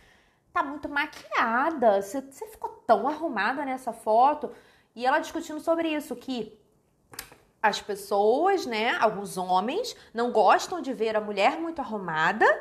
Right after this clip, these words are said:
porque ele não se banca. Não se banca não no sentido de dinheiro, mas ele não se banca de que outro homem pode vir ali e levar a mulher dele. Então ele começa o quê? Jogar um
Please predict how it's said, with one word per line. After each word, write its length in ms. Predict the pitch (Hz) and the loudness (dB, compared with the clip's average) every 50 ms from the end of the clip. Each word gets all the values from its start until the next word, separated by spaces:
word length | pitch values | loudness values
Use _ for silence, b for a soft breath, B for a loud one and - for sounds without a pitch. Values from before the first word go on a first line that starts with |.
| B B B B B B | B B B B B B
porque 260 | - - - - 277 | -12 -12 -8 -4 -2
ele 140 | 262 262 285 | -2 -2 0
não 200 | 262 262 285 320 | -2 -2 -4 -4
se 180 | - - 359 | -4 -6 -6
banca. 600 | - 190 165 208 226 269 269 - - 175 151 - _ - | -4 -2 0 2 2 0 0 -6 -8 -10 -10 -12 _ -8
Não 140 | 220 277 | -6 -6
se 100 | 277 - | -4 -4
banca 240 | 269 269 370 359 392 | 0 0 0 0 2
não 80 | 403 427 | 0 0
no 60 | 427 | 0
sentido 340 | - 381 339 - 330 330 294 | -2 -4 -6 -6 -4 -4 -4
de 100 | 285 285 | -4 -4
dinheiro, 380 | 226 269 247 240 240 226 214 B B B B B B | -6 -4 -2 0 2 2 0 B B B B B B
mas 200 | 214 240 240 240 | 2 2 4 2
ele 140 | 269 285 285 | 2 -2 -2
não 180 | 269 294 370 | 0 0 0
se 180 | 381 381 - 359 | -2 -2 -2 -4
banca 840 | 247 185 175 - 247 254 285 339 339 - - 269 208 180 - - - - | -4 -4 0 4 4 4 4 2 -2 -2 2 4 4 4 4 0 -8 -14
de 220 | 190 175 185 254 | -12 -8 -6 -8
que 300 | 262 - - 262 262 - - | -8 -8 -6 -6 -6 -2 4
outro 520 | - 262 311 415 - - - - 539 427 | 4 6 6 6 4 4 2 4 6 6
homem 340 | 320 294 302 311 311 311 302 | 8 8 6 4 2 -2 -2
pode 380 | - - 262 254 254 208 220 214 | 2 6 6 6 6 4 -4 -6
vir 200 | 220 285 349 415 | -4 -4 -2 0
ali 280 | 440 359 277 302 359 | 0 0 0 0 2
e 20 | 392 | 4
levar 340 | 370 349 320 - 294 311 381 | 4 4 6 6 6 6 6
a 80 | 466 | 6
mulher 240 | 440 370 294 254 220 | 4 2 2 2 2
dele. 440 | 180 185 180 165 151 143 143 135 - | 2 0 -2 -2 -2 -4 -6 -10 -10
Então 240 | - 190 - 233 226 | -12 -12 -8 -6 -4
ele 120 | 226 220 247 | -4 -4 -6
começa 500 | - - 269 240 240 262 285 - - 339 | -6 -8 -6 -2 -2 -2 2 2 2 2
o 40 | |
quê? 400 | 339 - 320 262 190 160 156 151 - - _ _ _ _ _ _ _ _ _ - | 2 2 2 2 4 2 2 -2 -10 -20 _ _ _ _ _ _ _ _ _ -10
Jogar 320 | 180 208 220 220 226 233 | -4 -2 0 4 4 4
um 200 | 262 285 302 294 | 4 4 -2 -6